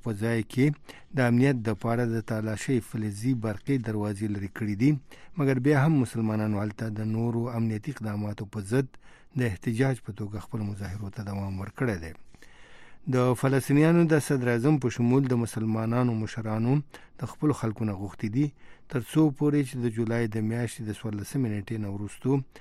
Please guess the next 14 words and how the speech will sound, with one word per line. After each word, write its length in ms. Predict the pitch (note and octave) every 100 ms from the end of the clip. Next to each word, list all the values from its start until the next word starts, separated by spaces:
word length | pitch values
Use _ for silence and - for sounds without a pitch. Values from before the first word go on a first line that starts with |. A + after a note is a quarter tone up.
| - -
چې 60 | B2+
هلته 180 | A#2+ A#2 A2+
کمې 240 | C#3 C#3+ C#3+
د 40 | C3 A#2+
تالاشۍ 420 | A#2 A2 G#2 D#3+ B2+
آلې 180 | G#2 G#2 G2 A2
لګې-، 220 | G2+ G2+
لګېدلي 480 | G#2 G2+ G2 A2 C#3+ C3+ - - -
اسرائیلو 400 | B2 B2+ A2+ D3+ C#3+
لرې 160 | C#3 B2 -
کړي 160 | D#3 D#3+
نه 60 | D#3
وي، 120 | F#3+ F#3 - -
نو 60 | -